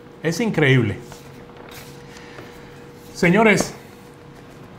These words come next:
ustedes saben la situación del coronavirus alrededor del país. Nuevamente los casos se están elevando y ya el, el mes pasado más de noventa y tres mil niños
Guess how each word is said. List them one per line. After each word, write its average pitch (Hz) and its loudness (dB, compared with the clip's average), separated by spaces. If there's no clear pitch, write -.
ustedes 190 6
saben 202 6
la 180 6
situación 175 0
del 196 2
coronavirus 175 4
alrededor 156 4
del 170 2
país. 170 2
Nuevamente 175 2
los 143 0
casos - 0
se 147 -4
están 160 0
elevando 156 4
y 135 4
ya 165 8
el, 135 2
el 135 0
mes 151 4
pasado 175 4
más 170 2
de 190 0
noventa 143 0
y 127 0
tres - -6
mil 170 0
niños 175 2